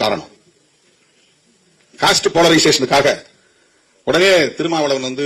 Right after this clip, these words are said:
திருமாவுடைய ஆட்கள் வந்து உள்ள புந்து அடிச்சிட்டாங்க அப்படின்னு சொல்லி ஒரு குறிப்பிட்ட சமூகத்துக்கு எதிராக திருமாவளவனை நிறுத்தி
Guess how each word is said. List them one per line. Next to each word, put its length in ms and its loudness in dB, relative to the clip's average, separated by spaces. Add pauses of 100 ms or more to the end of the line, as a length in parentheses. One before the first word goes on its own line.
திருமாவுடைய 400 -6
ஆட்கள் 260 -8
வந்து 180 -8
உள்ள 180 -10
புந்து 180 -10
அடிச்சிட்டாங்க 380 -6
அப்படின்னு 260 -8
சொல்லி 180 -8 (400)
ஒரு 140 -2
குறிப்பிட்ட 320 -6
சமூகத்துக்கு 420 -2
எதிராக 280 2
திருமாவளவனை 480 -2
நிறுத்தி 300 -6